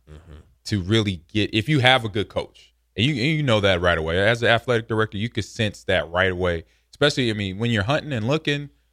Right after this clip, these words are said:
Speaker 2: you may not really see it 'cause you're really just
Speaker 1: Yeah.
Speaker 2: focused on finding somebody. But then once you get 'em in the building and you're seeing 'em every day, you,
Speaker 1: Mm-hmm.
Speaker 2: you show up at practices, you kinda watch in the, in the bleachers and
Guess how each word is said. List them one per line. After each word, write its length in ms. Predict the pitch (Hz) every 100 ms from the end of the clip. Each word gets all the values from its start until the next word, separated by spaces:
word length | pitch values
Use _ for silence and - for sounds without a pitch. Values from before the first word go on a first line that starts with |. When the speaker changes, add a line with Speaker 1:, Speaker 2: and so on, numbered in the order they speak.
| _
Speaker 2:
you 120 | - 104
may 200 | 107 107
not 220 | 101 90
really 180 | 98 92
see 180 | - 113
it 80 | -
'cause 180 | 95 85
you're 180 | 80 82
really 240 | 101 92 82
just 160 | 92
Speaker 1:
Yeah. 40 | 98
Speaker 2:
focused 280 | 104 92
on 80 | 87
finding 300 | - 95 90
somebody. 460 | 82 80 76 69 76 _ _ _
But 100 | 104
then 120 | 123 113
once 160 | 117
you 40 | 92
get 220 | - 113
'em 100 | 98
in 100 | 90
the 60 | 82
building 440 | 73 101 87 80
and 100 | 78
you're 80 | 82
seeing 280 | - - 107
'em 100 | 98
every 200 | 87 78
day, 180 | 82 80
you, 200 | 80 82
Speaker 1:
Mm-hmm. 300 | 85 90 87
Speaker 2:
you 80 | 87
show 240 | - 101 95
up 80 | 92
at 120 | 87
practices, 500 | 104 98 87 90 85
you 80 | 82
kinda 220 | 95 85
watch 340 | 85 87 -
in 100 | 98
the, 120 | 85 - _ _
in 100 | 92
the 60 |
bleachers 680 | 82 98 101 - 90 87 82
and 140 | 80